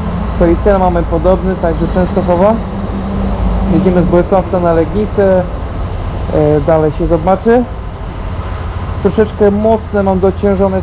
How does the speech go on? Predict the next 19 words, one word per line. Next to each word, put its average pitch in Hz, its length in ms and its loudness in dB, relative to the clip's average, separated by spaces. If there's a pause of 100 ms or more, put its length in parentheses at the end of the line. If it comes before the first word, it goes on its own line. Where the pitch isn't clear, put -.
tył, 208 260 4 (180)
ja 170 60 -2
jestem 180 320 -2
lekką 175 380 0
osobą 165 440 0 (600)
i 170 1000 4 (300)
przód. - 280 4 (840)
Mam 170 220 2
lekkie 180 400 0
drgania 175 480 2
w - 120 -10
kierownicy. 170 580 0 (320)
Jest 165 200 -2
odciążona 190 600 2
kierownica, 196 440 0
dociążony 185 540 2
tył 208 260 4 (440)
dosyć 175 520 -2
mocno. 202 520 2